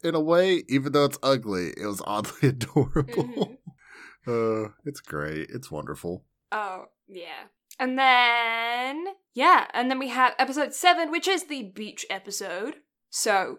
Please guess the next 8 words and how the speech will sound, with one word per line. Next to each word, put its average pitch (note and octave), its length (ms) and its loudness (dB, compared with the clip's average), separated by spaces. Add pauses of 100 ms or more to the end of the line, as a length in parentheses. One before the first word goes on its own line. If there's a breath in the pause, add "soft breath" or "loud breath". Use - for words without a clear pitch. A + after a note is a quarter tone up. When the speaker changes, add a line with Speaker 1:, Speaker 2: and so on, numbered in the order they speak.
Speaker 2:
standard G#3+ 560 0
beach G3 220 -10
episode F#3 420 -10
things, G3 480 -10
like E3+ 260 -10
Sminy, F#3 640 -8
S-, - 280 -12
Sminy? F#3+ 540 -8